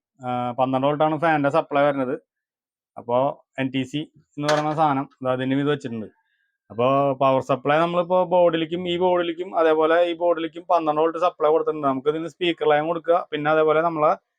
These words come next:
ഏഹ്, മെയിൻ ബോർഡ്, മെയിൻ സിസ്റ്റത്തിന്, ഇതിന്റെ, ഏഹ്, സിസ്റ്റത്തിന്റെ അല്ല, ഇതിന്റെ മെയിൻ ബോർഡ് നമ്മളിതില്,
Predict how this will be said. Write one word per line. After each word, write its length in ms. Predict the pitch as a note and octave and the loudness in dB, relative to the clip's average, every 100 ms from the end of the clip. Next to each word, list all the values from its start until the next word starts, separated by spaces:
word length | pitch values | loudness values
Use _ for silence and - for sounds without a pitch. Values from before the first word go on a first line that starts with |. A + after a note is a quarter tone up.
| _ _ - | _ _ -4
ഏഹ്, 760 | C#3 C#3+ C#3+ C#3+ C#3+ C#3 C#3 C3+ | 0 2 4 4 2 2 -2 -4
മെയിൻ 240 | C#3+ C#3+ D3+ | -2 0 2
ബോർഡ്, 340 | D#3+ E3 D3 D3 - _ _ _ _ _ _ _ _ _ _ _ - | 4 4 4 2 -2 _ _ _ _ _ _ _ _ _ _ _ -4
മെയിൻ 180 | C3+ D3+ | -2 0
സിസ്റ്റത്തിന്, 460 | F#3 - D#3+ D#3+ | -2 0 0 0
ഇതിന്റെ, 320 | D3+ D#3 D#3+ E3+ D#3 | 0 2 4 4 4
ഏഹ്, 240 | D#3 D3+ | 4 4
സിസ്റ്റത്തിന്റെ 440 | C#3+ - C3+ C#3 E3+ | 2 -2 -4 -2 0
അല്ല, 120 | D#3+ | 2
ഇതിന്റെ 280 | D3 C#3 D#3+ F#3+ | 2 2 0 0
മെയിൻ 260 | D#3 D3+ D#3+ | -2 -2 0
ബോർഡ് 340 | F3+ D#3 D#3+ G#3+ - - _ _ | 2 4 4 0 -8 -20 _ _
നമ്മളിതില്, 440 | D3 D#3 E3 E3 | -2 0 0 0